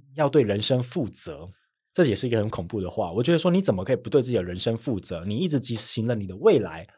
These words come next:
怎么办？可是问题是你当疫情来过之后，然后你看到身边，尤其可能台湾的感觉还好，但是在瑞典，因为我们那时候疫情是没有在控制的嘛，你真的就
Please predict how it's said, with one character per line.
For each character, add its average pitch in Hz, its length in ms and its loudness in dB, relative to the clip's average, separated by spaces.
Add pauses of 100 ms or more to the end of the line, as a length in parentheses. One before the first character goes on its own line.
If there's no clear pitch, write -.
(120)
怎 104 100 -6
么 80 120 -10
办？ 95 200 -2 (320)
可 143 120 2
是 214 100 6
问 220 100 10
题 170 80 8
是 160 140 2
你 110 140 2
当 139 240 0
疫 151 160 -8
情 98 360 -4 (120)
来 101 200 -6
过 120 220 2
之 - 140 -2
后， 98 400 -6
然 104 100 -10
后 139 140 4
你 95 80 -4
看 135 120 0
到 123 240 6
身 120 280 2
边， 123 160 2
尤 156 80 6
其 160 120 -2
可 120 120 2
能 98 80 0
台 110 180 0
湾 151 160 6
的 139 100 4
感 90 220 -2
觉 92 160 -4
还 101 140 -2
好， 95 120 -2
但 147 160 2
是 139 80 -4
在 131 240 4 (320)
瑞 185 200 10
典， 117 100 0
因 117 80 2
为 - 20 2
我 123 60 4
们 123 80 2
那 131 60 4
时 135 80 0
候 127 40 0
疫 147 140 0
情 107 180 -2
是 123 120 -2
没 131 80 2
有 101 100 0
在 107 140 0
控 101 260 -2
制 107 160 -2
的 90 100 -6
嘛， 78 200 -10 (260)
你 117 80 -2
真 185 140 4
的 196 80 6
就 175 200 6